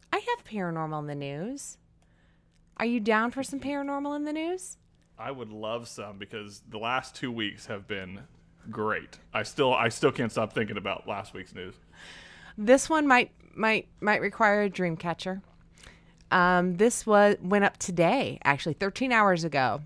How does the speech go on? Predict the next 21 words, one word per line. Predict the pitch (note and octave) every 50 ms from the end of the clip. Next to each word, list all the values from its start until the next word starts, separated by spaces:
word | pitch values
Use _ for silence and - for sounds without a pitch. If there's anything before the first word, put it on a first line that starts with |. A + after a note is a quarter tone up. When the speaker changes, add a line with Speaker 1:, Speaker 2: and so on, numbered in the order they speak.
| - _ _ _ _ - _ _ _ _ _ - -
Speaker 1:
And | E3+ D#3+
today | - F3+ E3+ E3 D#3+
being | D#3+ D#3+ D#3 D#3+
Monday, | D#3 D3 C#3 C3+ C3+ C3 C3 C3+ D3+ -
our | - E3+ E3
friend | - - F#3 E3 E3 D#3+
Susan | - A3+ A3 G#3 G3+ F#3+ F3 E3+
Layton, | E3 E3 E3 E3 - F3+ G#3 A3
who | G#3+ G#3 F#3
hangs | F3+ E3 F3+ F3 E3+ F3
out | F#3 D3+
in | -
the | E3+ E3
Oddity | E3 D#3 E3 D#3 D#3+ E3 D#3+ D#3+
Files | - - E3+ D#3 D3+ D3+ D3+ D3+ -
fan | - - E3 D#3+ D#3+ D#3+
group, | D3+ D#3 D3+ D3+ D#3+ - _ _ - - - - - - _ _ -
wrote | F3 F3 F3+ F3 F3 - - -
this | - F3 E3+ -
story | - - - - E3+ D#3+ D#3+ D#3 D#3 D#3+
for | E3 - - - F3+ E3 D#3+ D#3 D3+ D3 D3 C#3+ D3